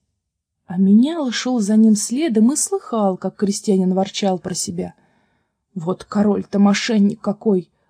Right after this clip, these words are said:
здорово менялу надул. Если бы он выдавал мне деньги сам, то я знал бы, по крайней мере, что имею.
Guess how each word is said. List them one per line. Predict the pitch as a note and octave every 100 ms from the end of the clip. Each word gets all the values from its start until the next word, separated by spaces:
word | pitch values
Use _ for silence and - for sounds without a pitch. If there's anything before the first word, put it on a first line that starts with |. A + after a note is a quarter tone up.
| -
здорово | E3 E3 A#3+ G#3 A3 A#3+
менялу | B3+ B3+ G#3+ G3
надул. | G3 G3 F#3 E3 - _ _ _ _ _ -
Если | E3+ G3+ - G3+
бы | F#3+
он | G3 F3+
выдавал | G3+ G#3 G#3+ G#3+
мне | G3 G3+
деньги | F#3+ G3+ F#3
сам, | F#3 - C4+ B3 - _ _ -
то |
я | G3+ A3
знал | F#3+ A3 A#3
бы, | G3+
по | G#3 G#3
крайней | G#3+ G3+ G#3
мере, | A3+ A#3+
что | G3 - A3+ A#3+
имею. | B3 A3+ F3